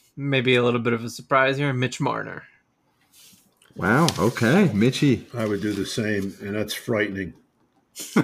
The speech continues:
Speaker 3: Those two are frightening together.
Speaker 2: The speed.
Speaker 1: Yeah.
Speaker 3: Frightening.
Speaker 2: <laughs>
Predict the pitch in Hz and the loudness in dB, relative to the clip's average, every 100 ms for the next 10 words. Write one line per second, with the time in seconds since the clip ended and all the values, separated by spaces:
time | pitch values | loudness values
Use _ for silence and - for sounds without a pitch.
0 | - - 117 107 101 - 120 101 92 - | -2 -10 -2 -2 -2 -2 0 0 -4 -6
1 | 110 107 107 98 90 92 90 90 - 131 | 0 2 2 -2 -4 -4 -4 -4 -4 -4
2 | - - 143 147 120 113 - - 143 127 | -4 2 6 8 8 6 0 2 6 6
3 | 127 101 170 - | 4 -2 -4 2